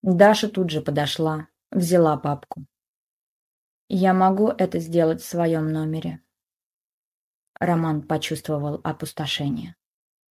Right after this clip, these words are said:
"Да, идите. Я зайду за вами в два. Нам надо спуститься пораньше". Она развернулась и вышла. Директор подошёл к окну.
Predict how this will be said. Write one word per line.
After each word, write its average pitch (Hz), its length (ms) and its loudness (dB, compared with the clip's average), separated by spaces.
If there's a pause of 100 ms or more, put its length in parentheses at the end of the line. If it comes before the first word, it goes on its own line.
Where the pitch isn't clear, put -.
(440)
"Да, 156 420 -4 (760)
идите. 160 560 -4 (680)
Я 170 260 4
зайду 156 340 2
за 147 180 0
вами 147 260 -2
в 143 80 -12
два. 151 300 -10 (920)
Нам 175 260 4
надо 156 240 2
спуститься 151 520 -6
пораньше". 147 580 -4 (1160)
Она 185 300 6
развернулась 151 880 -2 (100)
и 190 120 2
вышла. 147 480 -6 (1300)
Директор 190 580 6
подошёл 160 580 0
к 151 60 -6
окну. 143 420 -4